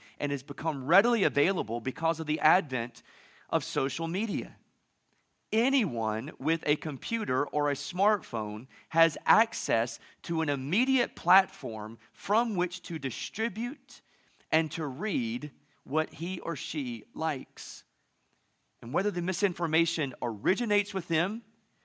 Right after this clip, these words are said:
or it simply passes through their digital hands via the like button or a share, misinformation and fake news, I want you to hear this this morning. Misinformation and fake news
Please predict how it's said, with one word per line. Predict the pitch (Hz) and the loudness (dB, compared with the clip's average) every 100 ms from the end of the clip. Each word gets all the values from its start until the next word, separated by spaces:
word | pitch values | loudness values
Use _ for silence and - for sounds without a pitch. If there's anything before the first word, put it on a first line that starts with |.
| _ _ _ | _ _ _
or | 147 151 | 4 4
it | - | 4
simply | - 170 - 127 | -2 -2 0 -2
passes | - - - 180 202 214 190 | -4 -2 2 4 4 0 -4
through | - 202 | -4 -2
their | 175 170 | 0 0
digital | 131 175 180 165 | 0 -2 0 -2
hands | 135 175 139 139 120 | -2 -2 -2 -4 -4
via | 147 156 | 0 2
the | 135 123 | 4 2
like | 120 147 175 - 139 | 4 6 6 2 6
button | 165 175 180 180 - - _ _ _ _ _ _ _ | 6 6 -4 -12 -14 -20 _ _ _ _ _ _ _
or | - 165 143 | -2 0 0
a | |
share, | - - - 196 135 101 110 151 _ _ _ _ _ _ _ _ _ | -2 -4 0 2 2 0 -2 -8 _ _ _ _ _ _ _ _ _
misinformation | 127 175 - 233 220 202 147 151 143 123 110 - | -6 -4 -2 -4 -2 -2 2 0 -2 -6 -8 -8
and | 123 107 | -10 -6
fake | 160 156 160 135 | -2 -2 -2 -8
news, | 139 120 104 | -6 -4 -4
I | 113 | -6
want | 127 170 | -4 -6
you | 208 | -6
to | |
hear | 202 196 165 | -8 -6 -4
this | 131 | -6
this | - 107 - | -8 -12 -12
morning. | 113 113 98 - _ _ _ _ - | -14 -14 -16 -20 _ _ _ _ -14
Misinformation | 131 175 175 226 220 190 151 143 147 135 | -4 -2 -2 -4 -2 -2 -2 -2 -4 -4
and | 131 113 | -6 -6
fake | - 165 170 147 | -2 -2 -2 -6
news | 135 117 98 92 - | -6 -6 -8 -10 -18